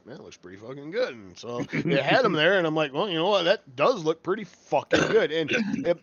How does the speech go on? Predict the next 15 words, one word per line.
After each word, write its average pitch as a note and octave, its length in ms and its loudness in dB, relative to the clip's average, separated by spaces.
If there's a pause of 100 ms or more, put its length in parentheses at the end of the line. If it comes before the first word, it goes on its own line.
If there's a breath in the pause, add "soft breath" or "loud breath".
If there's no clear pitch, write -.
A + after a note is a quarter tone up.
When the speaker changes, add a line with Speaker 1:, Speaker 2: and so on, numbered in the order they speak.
(100)
Speaker 1:
it's F3 180 -2
Space D#4+ 400 -2
Buds G#2 440 -4
was B2+ 140 -10
the C3+ 100 -4
name F3 220 0
of C#3+ 120 -2
it. F#3 100 -2
So F3+ 100 -8
I'm G3+ 40 -10
like, - 120 -10
"Oh, D#3+ 140 -2
that, G3 220 -2
that F3 180 0
fits." - 520 -8